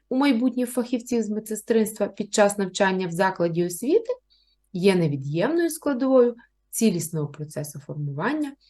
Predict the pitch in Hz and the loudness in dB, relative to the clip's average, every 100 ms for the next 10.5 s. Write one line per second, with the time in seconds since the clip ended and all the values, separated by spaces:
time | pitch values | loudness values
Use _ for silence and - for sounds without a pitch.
0 | _ _ - 151 170 165 - - 156 151 | _ _ -8 -4 -4 -6 -12 -4 -2 -2
1 | 147 139 151 180 196 202 202 147 - - | -4 -6 -4 -2 -4 -4 -8 -12 -14 -18
2 | - 135 _ _ _ _ _ _ _ _ | -18 -20 _ _ _ _ _ _ _ _
3 | _ _ _ _ _ _ _ _ _ _ | _ _ _ _ _ _ _ _ _ _
4 | _ _ _ _ _ _ _ _ _ _ | _ _ _ _ _ _ _ _ _ _
5 | _ _ _ 196 240 349 370 359 302 440 | _ _ _ 4 6 6 6 6 8 8
6 | 427 403 370 349 302 - 226 349 - 262 | 10 8 6 4 0 0 4 4 2 -4
7 | - 262 277 277 262 254 247 254 254 233 | -2 0 0 2 4 4 4 4 4 4
8 | 208 185 254 349 - - 165 - _ _ | 4 4 2 0 -2 -6 -12 -12 _ _
9 | - 233 285 285 311 277 202 170 170 165 | 0 2 4 4 4 4 2 0 -4 -2
10 | 160 180 269 294 285 | 0 0 0 -4 -8